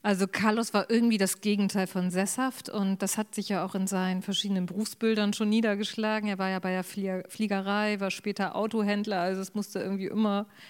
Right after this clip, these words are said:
etwas mit vorwärts sein. Und als du dann begonnen hast, deinen Führerschein zu machen, hat er, glaub ich, Lunte gerochen, oder?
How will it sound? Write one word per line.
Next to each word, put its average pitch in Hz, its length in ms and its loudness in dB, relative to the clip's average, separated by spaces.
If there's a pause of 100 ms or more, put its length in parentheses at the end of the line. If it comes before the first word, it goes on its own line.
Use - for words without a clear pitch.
(120)
etwas 202 280 -6
mit 196 160 -4
vorwärts 220 540 -2
sein. 214 360 0 (280)
Und 202 200 0
als 220 280 0
du 226 80 0
dann 208 300 2
begonnen 233 360 2
hast, 220 200 -2
deinen 202 120 0
Führerschein 254 540 -2
zu 262 140 -6
machen, 254 280 2
hat 254 120 4
er, 254 60 0
glaub 240 180 0
ich, 247 120 -2
Lunte 247 320 6
gerochen, 160 520 -2
oder? 233 320 -6